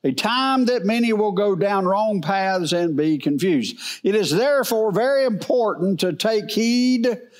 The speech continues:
and watch, he said. Now let's consider this parable that we find here in Matthew twenty-four. Now let's watch it here. "Who then is the faithful and wise servant?" You know the parable.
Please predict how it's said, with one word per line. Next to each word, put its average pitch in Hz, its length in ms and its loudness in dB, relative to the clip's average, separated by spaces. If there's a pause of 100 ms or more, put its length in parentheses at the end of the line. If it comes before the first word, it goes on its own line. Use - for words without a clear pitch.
(320)
and 175 400 0
watch, 185 500 0
he 143 160 2
said. 101 480 -2 (1200)
Now 143 120 0
let's 185 160 -2
consider 156 520 0
this - 460 -4
parable 113 560 0
that 123 140 0
we 113 100 0
find 127 340 0
here 117 140 0
in 110 80 0
Matthew 113 380 -2
twenty-four. 110 760 -4 (880)
Now 165 120 0
let's 190 200 -2
watch 156 280 -2
it 220 80 0
here. 220 120 0
"Who 320 260 0
then 269 320 0
is 240 200 0
the 240 140 0
faithful 208 480 0
and 202 120 0
wise 185 300 0
servant?" 208 680 -2
You 175 120 0
know 202 160 0
the 143 140 -2
parable. 123 680 -2